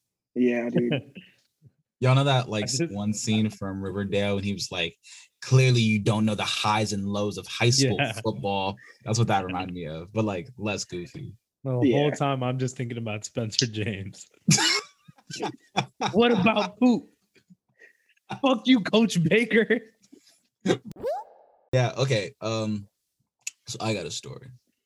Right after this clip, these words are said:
Speaker 2: Uh, y'all might have heard this one. So I was eight.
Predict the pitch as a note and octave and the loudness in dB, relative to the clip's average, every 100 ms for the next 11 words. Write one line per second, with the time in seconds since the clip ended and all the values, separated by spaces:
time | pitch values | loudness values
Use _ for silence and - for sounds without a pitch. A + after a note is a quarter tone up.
0 | _ _ _ _ F#2 F#2+ E2 D2 B1+ B1+ | _ _ _ _ -12 -10 -10 -10 -12 -10
1 | F#2+ G2 F2 D2 B1+ C#2+ C2+ B1+ - - | -8 -6 -8 -10 -10 -12 -10 -14 -14 -20
2 | - _ _ _ _ _ _ _ _ _ | -20 _ _ _ _ _ _ _ _ _
3 | _ - G2 D3 B2 F2 G#2 | _ -8 -4 -4 -4 -8 -10